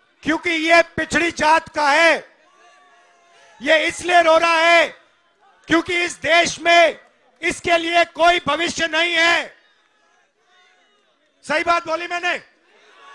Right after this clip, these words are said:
इसका कोई भविष्य नहीं है।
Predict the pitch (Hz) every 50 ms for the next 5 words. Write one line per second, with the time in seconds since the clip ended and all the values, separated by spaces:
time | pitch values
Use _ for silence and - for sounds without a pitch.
0 | - - - - - - - - - - - - - _ _ _ _ - - -
1 | - 320 330 - - - 381 359 349 349 - - 339 349 359 359 - - 277 302
2 | 359 302 - 320 339 339 339 330 339 330 320 302 247 190 - _ _